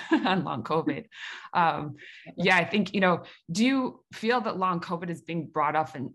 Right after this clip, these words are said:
up, up enough right now with the general public? There's a bit of an attitude of, "Hey, Omicron's mild, don't worry about it anymore, get back to your life."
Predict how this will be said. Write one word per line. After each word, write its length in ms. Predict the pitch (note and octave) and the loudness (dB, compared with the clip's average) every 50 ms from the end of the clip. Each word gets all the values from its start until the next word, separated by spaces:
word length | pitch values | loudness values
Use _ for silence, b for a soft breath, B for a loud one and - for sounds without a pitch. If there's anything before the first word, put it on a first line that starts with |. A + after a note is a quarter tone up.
| _ | _
up, 240 | - - - - - - | -4 -4 -4 -2 2 4
up 300 | D3+ E3+ - - - - | 4 4 4 0 -4 -4
enough 400 | G3+ G#3 G#3 G#3 G#3+ G#3+ - - | -2 0 0 -2 -2 -4 -6 -6
right 160 | A3 A3 G#3 | -4 -2 -2
now 200 | G#3+ A3 A3 A3+ | 0 0 0 -2
with 100 | A#3+ A3+ | -2 -2
the 80 | A#3 G#3 | -4 -4
general 340 | F3 A#3 A#3 A3 A3+ A3+ | -4 -4 -4 -2 -2 -4
public? 520 | A3 A3+ - A#3 G#3+ A3+ A3 A3+ A3 - - _ | -4 -4 -4 -4 -4 -4 -4 -6 -6 -10 -12 _
There's 260 | G3+ G3+ F#3+ F3+ D#3+ | -6 -4 -2 -2 -2
a 40 | F3 | -4
bit 320 | E3 - - G3 G#3+ - | -4 -4 -2 -2 0 0
of 120 | G3 F3 E3+ | -2 -2 -2
an 80 | E3 | -2
attitude 540 | E3 D#3 F3 F3+ E3 F3 - F3 E3+ E3 D#3 | -2 -2 -2 -4 -4 -6 -6 -6 -4 -4 -4
of, 200 | D#3+ D3+ D3 C#3+ - | -4 -6 -6 -8 -8
"Hey, 360 | F3 F#3+ G3 G3 F#3+ F#3 F#3 | -2 0 2 2 4 2 2
Omicron's 560 | - - F#3 F#3 F#3 F#3 - G3 F#3+ F#3 F3 | 0 0 0 -2 -2 -2 -2 -2 -2 -2 -2
mild, 560 | E3+ F3+ F#3 F#3 F3 F3 E3+ F3+ F3 F3 F3 - | 0 0 0 2 2 2 0 0 -2 -4 -6 -6
don't 200 | - F#3+ F3+ E3 | -4 -2 -2 -2
worry 240 | F3+ F3+ F3+ F3+ | -2 0 0 -2
about 260 | F3 F3 F3+ F3 E3+ E3+ | -2 -2 -2 -2 -2 -4
it 60 | E3 | -6
anymore, 580 | F3 E3+ E3+ E3+ E3+ E3+ E3+ E3+ E3 D#3+ D#3+ b b b b b _ - - | -6 -6 -6 -4 -4 -4 -2 -2 -4 -4 -6 b b b b b _ -12 -6
get 200 | - F#3 E3+ F3 | -4 -4 -2 0
back 200 | F3+ E3+ E3+ - | 0 0 0 -2
to 80 | - F3+ | -4 -6
your 100 | F3 E3 | -4 -4
life." 400 | D#3+ E3 D#3+ E3 E3 D3 A#2+ - | -4 -4 -4 -4 -4 -4 -8 -12